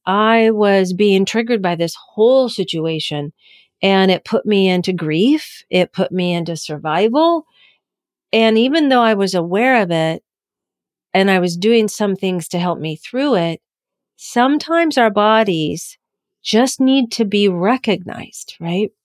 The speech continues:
We need to be able to feel them. And we'll talk about that in a minute. Now, another step that we wanna really take a look at is understanding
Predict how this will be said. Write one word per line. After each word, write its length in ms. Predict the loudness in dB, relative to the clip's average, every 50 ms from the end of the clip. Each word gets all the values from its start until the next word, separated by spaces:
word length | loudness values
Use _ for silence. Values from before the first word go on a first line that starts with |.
| _ _
We 140 | 0 2 4
need 160 | 4 2 2
to 60 | 2
be 180 | 2 4 4 4
able 160 | 2 0 0
to 100 | -2 -4
feel 400 | -4 -4 -2 -2 0 0 0 -2
them. 380 | -4 -6 -10 -10 -12 -16 -18 -14 -10
And 100 | -6 -4
we'll 140 | -4 -4 -6
talk 260 | -6 -8 -10 -8 -6
about 240 | -8 -8 -8 -8 -8 -8
that 200 | -8 -8 -8 -8
in 160 | -8 -8 -6
a 40 | -6
minute. 400 | -4 -4 -4 -4 -6 -8 -12 -16 _ _ _ _ _ _ _ -20 -20 -20 -20 -20 -20 -20 -20 _ _ _ _
Now, 400 | 0 2 2 4 4 2 2 2
another 920 | 2 2 2 2 2 2 2 2 2 2 2 2 0 0 0 0 -2 -4 -8 _ _ _ _
step 420 | -20 -18 -8 -2 0 0 0 -2 -6 _ _ _
that 160 | -2 0 0
we 120 | 0 0 0
wanna 520 | 0 -2 -2 -2 -2 -2 -4 -4 -6 -10 _ _ _ _ _ _ _ _ _ _ _ _ _
really 280 | -2 0 2 4 2 2
take 200 | 2 0 0 0
a 60 | 0
look 200 | 0 0 0 0
at 100 | 0 0
is 140 | 0 -2 -2 -2
understanding 1300 | 0 0 0 0 0 -2 -2 -4 -6 -2 0 2 2 4 4 4 4 4 4 4 4 2 2 0 -4 -6